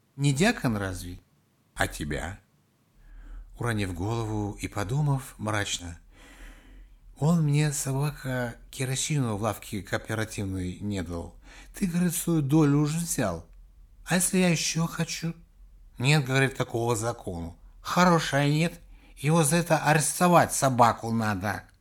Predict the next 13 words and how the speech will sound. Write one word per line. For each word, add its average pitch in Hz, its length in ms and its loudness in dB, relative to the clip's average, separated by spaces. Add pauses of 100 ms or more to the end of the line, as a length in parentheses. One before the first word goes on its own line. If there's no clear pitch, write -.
(400)
Теперь 165 240 0
никакого 175 600 2
закона 151 560 2
нету». 113 400 -4 (720)
«Погоди, 165 560 4
погоди», 151 500 4
обращается 127 560 0
он 120 100 0
к - 60 -12
караульщику, 120 640 -4 (180)
«и 151 100 -2
тебе 156 360 2
попадет. 147 640 0